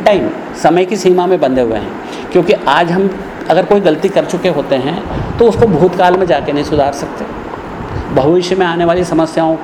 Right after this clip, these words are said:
का हल करने के लिए हमको भविष्य का इंतज़ार करना पड़ता है जब वो वर्तमान बन जाए। इस तरह हम तीन कालों में एक साथ नहीं जी सकते, मात्र वर्तमान काल में बंधे रहना हमारी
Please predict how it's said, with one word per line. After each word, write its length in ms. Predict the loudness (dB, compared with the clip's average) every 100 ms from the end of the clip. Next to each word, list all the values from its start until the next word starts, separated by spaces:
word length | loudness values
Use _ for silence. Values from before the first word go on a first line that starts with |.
| -2
का 80 | 0
हल 160 | 0 0
करने 260 | 0 2
के 80 | 0
लिए 80 | 0
हमको 200 | 0 0
भविष्य 320 | 0 -2 -4
का 140 | -2 -4 0
इंतज़ार 460 | 0 0 0 -2 -2
करना 260 | -4 -4
पड़ता 240 | -2 -2 -2
है 80 | 0
जब 80 |
वो 100 | 0 2
वर्तमान 460 | 0 0 0 0
बन 140 | 0 0
जाए। 260 | -2 -6 -8 -12 -12 -12 -10 0
इस 140 | 2
तरह 160 | 4 4
हम 200 | 4 2 0 -8 -10 -10 -12 -4
तीन 220 | -2 0 -2 -6 0
कालों 280 | 2 4 2
में 180 | 0 -2
एक 340 | 0 -2 -2
साथ 320 | 0 0 2
नहीं 100 | 0
जी 120 | 0 -4
सकते, 840 | -6 -10 -12 -14 -14 -14 -8 -4
मात्र 280 | -2 0 2
वर्तमान 480 | 0 0 -2 0 0
काल 260 | 0 0
में 300 | -2 -4 0
बंधे 260 | 2 2 2
रहना 300 | 0 -2 -2 -2
हमारी 420 | -2 0 0 0